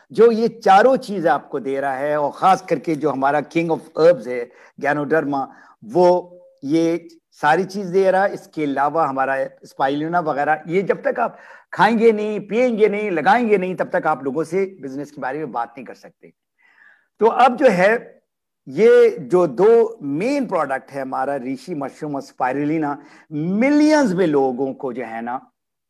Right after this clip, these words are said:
सेहत दे रहा है, अल्हम्दुलिल्लाह। और आप अपना तो ख्याल रखें, लेकिन अपनी फैमिली का, अपनी कम्युनिटी का, जिसको आप हेल्प कर सकते हैं।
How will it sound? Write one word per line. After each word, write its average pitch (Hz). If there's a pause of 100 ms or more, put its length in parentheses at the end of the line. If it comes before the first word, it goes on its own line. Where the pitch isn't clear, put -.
(160)
सेहत 147
दे 113
रहा 104
है, 110
अल्हम्दुलिल्लाह। 135 (640)
और 180
आप 185 (880)
अपना 165
तो -
ख्याल 160
रखें, 151
लेकिन 175
अपनी 151
फैमिली 170
का, 160
अपनी 143
कम्युनिटी 185
का, 156
जिसको 247
आप 254
हेल्प 240
कर 160
सकते -
हैं। 127